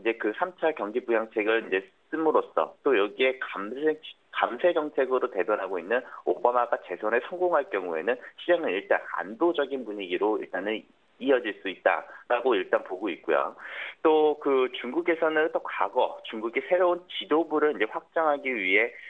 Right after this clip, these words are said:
전에는 이제 주가 흐름이 나쁘지 않았다는 평과 또 시장이 앞으로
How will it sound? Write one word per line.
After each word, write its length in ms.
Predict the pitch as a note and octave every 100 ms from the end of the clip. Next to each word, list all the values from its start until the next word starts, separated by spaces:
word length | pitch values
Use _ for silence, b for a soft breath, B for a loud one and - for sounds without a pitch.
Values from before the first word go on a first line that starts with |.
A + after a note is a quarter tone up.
| B -
전에는 440 | - A#2+ D#3 D#3+
이제 120 | C#3
주가 320 | - A2 -
흐름이 300 | C3+ D3 C#3 C3+
나쁘지 460 | - - C#3 D3
않았다는 600 | G2+ E2+ - - D3 B2+
평과 480 | - G2+ F#2+ A#2 B2
또 80 | C3
시장이 460 | - - F3 D3+ -
앞으로 460 | D#2 - - D3